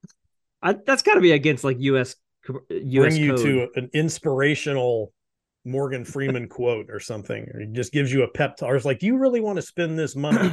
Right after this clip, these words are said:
Speaker 1: <clears throat>
Speaker 2: Like, I
Speaker 1: Well,
Speaker 2: don't know. It might be good.
Speaker 1: speaking of, speaking of inspirational, my third
Speaker 2: Okay.
Speaker 1: pick, I think, is a sleeper. It's a sleeper. And I think it's gonna s-,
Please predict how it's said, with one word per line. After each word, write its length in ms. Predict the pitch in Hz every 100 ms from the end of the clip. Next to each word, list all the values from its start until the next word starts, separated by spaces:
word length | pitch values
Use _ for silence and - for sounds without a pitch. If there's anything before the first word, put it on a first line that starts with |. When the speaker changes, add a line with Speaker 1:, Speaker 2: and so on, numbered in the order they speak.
| 135
Speaker 1:
<clears throat> 40 | - _ _ _
Speaker 2:
Like, 120 | 123 -
I 80 |
Speaker 1:
Well, 200 | 185 202
Speaker 2:
don't 100 | 175
know. 100 | 92 -
It 100 | -
might 180 | 123 127
be 80 | 117
good. 340 | 127 113 95
Speaker 1:
speaking 400 | - 220 214 208
of, 140 | 170 135 _
speaking 360 | - - 190 160
of 80 | 143
inspirational, 760 | 131 - 120 123 104 95 92 _ -
my 260 | 131 202
third 320 | 202 180 170
Speaker 2:
Okay. 200 | 139 135
Speaker 1:
pick, 80 | 110
I 80 | 107
think, 120 | 120
is 120 | 104
a 40 | 104
sleeper. 560 | - 131 127 95 85 -
It's 160 | 117 -
a 40 |
sleeper. 380 | 113 127 117 101
And 160 | 98 113
I 100 | 117
think 140 | 139
it's 100 | 139
gonna 280 | - 143 131
s-, 240 | 104 -